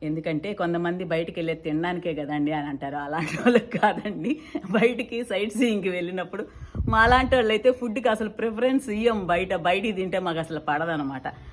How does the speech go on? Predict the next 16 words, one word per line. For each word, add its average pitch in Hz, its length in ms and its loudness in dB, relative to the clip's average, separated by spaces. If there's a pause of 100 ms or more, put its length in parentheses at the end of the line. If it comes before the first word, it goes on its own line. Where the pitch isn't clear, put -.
(160)
మాలాంటి 170 440 4
వాళ్ళకి, 139 360 -4
మాలాంటి 170 480 -2
వాళ్ళు 156 240 -2
ఇంకెవరైనా 143 460 -2
ఉంటే 139 160 -4
వాళ్ళ 139 300 0
కోసం 139 260 -4
అనమాట. 131 320 -4 (500)
మొత్తానికి 156 600 -2
జువారీలోకి 190 1900 -4
రోటీ 175 400 -2 (720)
సూపర్గా 160 540 -4
ఉంది, 156 320 -4 (580)
చాలా 139 200 -6
బాగుంది. 147 480 -6